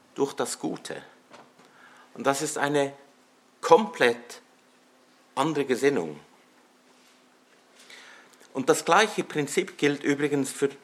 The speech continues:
all deine Beziehungen mit anderen Menschen. Behandle deinen Nächsten nie so, wie du denkst, dass er es verdient hätte, sondern behandle ihn immer so, wie du auch gerne selber behandelt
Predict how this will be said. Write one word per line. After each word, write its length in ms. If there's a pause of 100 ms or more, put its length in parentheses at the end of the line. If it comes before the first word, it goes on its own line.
(480)
all 220
deine 260
Beziehungen 720
mit 320
anderen 320
Menschen. 560 (720)
Behandle 460
deinen 400
Nächsten 640 (240)
nie 340
so, 540 (680)
wie 140
du 160
denkst, 440
dass 180
er 80
es 180
verdient 460
hätte, 400 (580)
sondern 320
behandle 480
ihn 320
immer 260
so, 460 (460)
wie 260
du 300
auch 340
gerne 340
selber 380
behandelt 720